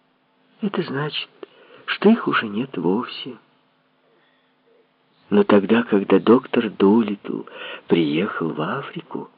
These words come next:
несколько тяни-толкаев еще жили в густых африканских лесах. У них не было хвоста,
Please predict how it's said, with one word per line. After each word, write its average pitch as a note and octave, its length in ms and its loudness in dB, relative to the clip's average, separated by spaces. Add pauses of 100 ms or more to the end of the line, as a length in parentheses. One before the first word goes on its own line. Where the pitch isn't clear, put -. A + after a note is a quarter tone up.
(1000)
несколько - 840 2
тяни-толкаев E3+ 1400 -2 (580)
еще - 380 2
жили C#3 280 2
в C#3 100 -10
густых - 440 0
африканских A2+ 800 -6
лесах. - 720 -6 (1800)
У F#3+ 100 4
них G#3 300 6
не G3+ 200 6
было G#3+ 180 4
хвоста, B3 640 2